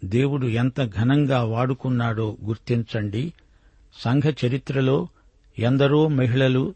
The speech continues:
దైవ సేవికలై దేవుణ్ణి ఎంతగానో మహిమపరిచారు. అయితే రోమా ప్రభుత్వ కాలంలో అన్యమతాలలో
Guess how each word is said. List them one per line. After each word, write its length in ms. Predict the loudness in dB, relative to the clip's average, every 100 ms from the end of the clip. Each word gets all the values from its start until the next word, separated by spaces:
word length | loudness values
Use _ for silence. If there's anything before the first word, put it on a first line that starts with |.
| -6
దైవ 400 | 0 0 2 0
సేవికలై 720 | 0 0 0 -2 -2 -2 -4 -12 _ _ -20 -12
దేవుణ్ణి 500 | 0 4 4 4 2
ఎంతగానో 720 | 2 0 0 0 2 2 2 2
మహిమపరిచారు. 1000 | 0 2 0 0 -2 -6 -6 -6 -6 -10 _ _ _ -20 -20 _ -4
అయితే 480 | -2 2 2 0 -4 _ _ _ -10
రోమా 400 | 0 2 4 2
ప్రభుత్వ 580 | 0 0 -2 -2 -2 -4
కాలంలో 680 | -2 -2 0 0 0 0 -2 -10 _ _ _ -6
అన్యమతాలలో 1080 | 0 4 4 4 2 2 2 2 2 0